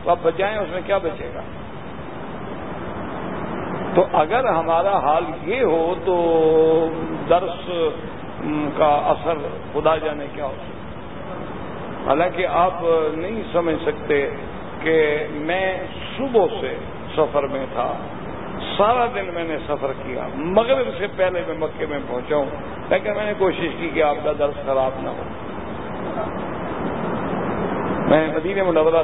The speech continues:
تھا، مدینہ منورہ سے چلے، راستے میں ہم نے جناب کہیں کو دو ڈھائی بجے آ کے نماز پڑھی، پھر وہیں راستے میں جو چاول واول ملتے ہیں آپ کو پتہ ہے، وہ اس سے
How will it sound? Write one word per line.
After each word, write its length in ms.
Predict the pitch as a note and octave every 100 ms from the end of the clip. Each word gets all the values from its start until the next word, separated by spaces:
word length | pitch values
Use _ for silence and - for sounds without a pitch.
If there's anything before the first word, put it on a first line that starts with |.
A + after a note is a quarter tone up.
| -
تھا، 260 | C#3 C3+ -
مدینہ 340 | D3+ D#3 G3 F#3+
منورہ 380 | E3+ E3 E3+ D#3
سے 100 | D#3 -
چلے، 320 | D#3 C#3+ C3 -
راستے 420 | C#3+ G3+ G3+ - G#3+
میں 120 | F#3+ F3+
ہم 100 | F3
نے 160 | F3
جناب 300 | D#3+ D#3+ E3 D#3
کہیں 200 | D#3+ D3+ D3+
کو 60 | D3
دو 140 | D#3 D#3+
ڈھائی 260 | C3+ D#3+
بجے 300 | F3+ D#3+ E3
آ 100 | D3
کے 160 | C#3+ D3
نماز 300 | D3 C#3 C#3+ C#3
پڑھی، 240 | C#3 C3+ C3+ - - -
پھر 120 | F#3
وہیں 360 | G#3 F3 F3 G3+
راستے 380 | E3+ F#3 - G3+
میں 100 | F#3 E3+
جو 80 | E3
چاول 260 | E3 E3 E3
واول 240 | E3 D#3+
ملتے 440 | D#3+ D#3+ D#3 E3 D#3
ہیں 60 |
آپ 100 | C#3+ C#3
کو 180 | C#3+ D3+
پتہ 100 | D#3+
ہے، 160 | D#3+ D3 - -
وہ 180 | C#3+ D#3+ D3 - - - -
اس 100 | D3+ D#3+
سے 200 | F3